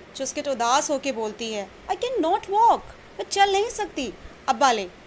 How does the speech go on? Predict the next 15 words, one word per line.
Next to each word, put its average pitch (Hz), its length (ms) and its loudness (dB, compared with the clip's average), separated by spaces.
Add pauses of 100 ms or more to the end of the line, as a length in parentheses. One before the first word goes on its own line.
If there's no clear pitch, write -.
(560)
अब्बा 240 220 6
ले 370 160 2
cannot 320 420 2
carry 330 380 0
me 359 120 4 (340)
the, 311 60 4
uh, 262 440 4
the 330 380 4
way 359 300 0
to 403 200 -2
school 339 300 -2 (100)
every 392 260 2
day। 254 160 -4 (320)
मेरे 349 260 2
अब्बा 320 460 0